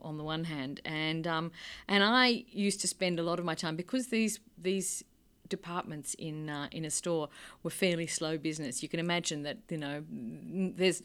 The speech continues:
only so many hats and overcoats, um, people can buy. It's not a place that really much gets a rush on. Um, so I had quite a lot of downtime when I was there, you know, tidying up, um, racks and so forth, and, um,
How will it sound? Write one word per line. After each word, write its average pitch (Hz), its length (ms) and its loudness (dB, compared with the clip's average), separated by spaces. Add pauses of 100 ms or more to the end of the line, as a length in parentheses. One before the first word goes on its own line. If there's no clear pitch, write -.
only 185 500 4
so 175 240 4
many 165 220 0
hats - 240 -4
and 151 100 -4
overcoats, 151 560 -6
um, 139 240 -6 (100)
people 135 220 -6
can 147 240 -8
buy. 143 240 -2
It's - 220 -6
not 156 160 -4
a - 20 -12
place 139 280 -6
that - 200 -8
really 143 300 -8
much - 280 -8
gets - 240 -8
a 139 40 -10
rush 143 320 -6
on. 139 200 -12 (640)
Um, 175 320 6
so 190 260 6
I 190 180 8
had 233 260 0 (320)
quite 190 360 8
a 180 60 6
lot 175 140 4
of 156 120 -6
downtime 156 640 2
when 147 120 -6
I 143 100 -6
was 139 160 -8
there, 139 300 0
you 147 120 -4
know, 139 320 -4
tidying 139 460 -2
up, 135 140 -6 (160)
um, 131 300 -6
racks - 380 -2
and 135 140 -8
so 160 220 -2
forth, 143 400 -4
and, 131 240 -6
um, 131 240 -6